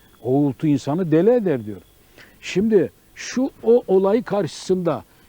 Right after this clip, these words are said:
psikiyatrik bir vaka geçirmeyen insan zannetmiyorum ben. Yani he-, her insan bir depresyona rahatlıkla girebilir. E, sana düşen vazife kardeşim en azından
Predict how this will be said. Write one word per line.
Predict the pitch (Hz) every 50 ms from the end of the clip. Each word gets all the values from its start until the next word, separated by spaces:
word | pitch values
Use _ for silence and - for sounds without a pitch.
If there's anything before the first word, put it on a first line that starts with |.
| _ _
psikiyatrik | - - - - - - 202 202 202 185 - 220 247 - _ 185
bir | 214 185
vaka | 180 170 165 147 - 208 202
geçirmeyen | 160 180 165 - - 196 196 190 190 196 185 185
insan | 170 165 147 - - 233 226
zannetmiyorum | 180 143 170 202 233 262 247 - 208 165 135 120 107 104 98 90
ben. | 80 - _ _ _ _ _ _ _ _ _ _ _ _ _ -
Yani | 120 123 123 120
he-, | 135 156 165 160 - _ _ _ _ -
her | 151 185 226 240
insan | - 180 170 143 - 180 196 196 160
bir | 165 143
depresyona | 156 156 147 147 156 139 - - 165 185 170
rahatlıkla | 143 147 139 175 180 - - - - - 214
girebilir. | 170 135 139 131 123 117 107 101 - - - _ _ _ _ _ _ _ _ _ _ _
E, | - 131
sana | - - - - 143 156 180 185 170
düşen | 165 - - 180 180 170
vazife | 170 170 156 151 - 196 185
kardeşim | - - 160 175 165 170 - - 170 - -
en | 220 247
azından | 240 226 190 139 156 151 147 139 135 120 98